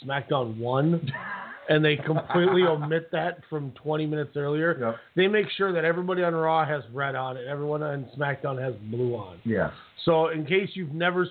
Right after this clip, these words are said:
Speaker 1: seen Blue Skate Nakamura, like Blue Tista,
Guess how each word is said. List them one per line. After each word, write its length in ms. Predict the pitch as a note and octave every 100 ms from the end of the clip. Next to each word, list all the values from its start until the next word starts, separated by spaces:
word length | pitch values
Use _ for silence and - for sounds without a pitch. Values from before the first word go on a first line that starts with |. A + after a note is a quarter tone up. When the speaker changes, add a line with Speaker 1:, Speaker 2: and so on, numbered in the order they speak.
| F#3+
Speaker 1:
seen 380 | F#3 F3 D3 B2 D#3 _ _ _ - C#3+ B2 - _ _ -
Blue 300 | F3+ G3 G3 -
Skate 260 | F#3+ F#3 F3+
Nakamura, 880 | F3 F3 F3 D#3+ E3 E3+ E3+ E3+ D3+ _ _ _ _ -
like 320 | D#3 C#3 B2
Blue 280 | D#3+ E3+ D#3
Tista, 720 | E3 F3 E3+ F3+ F3 F3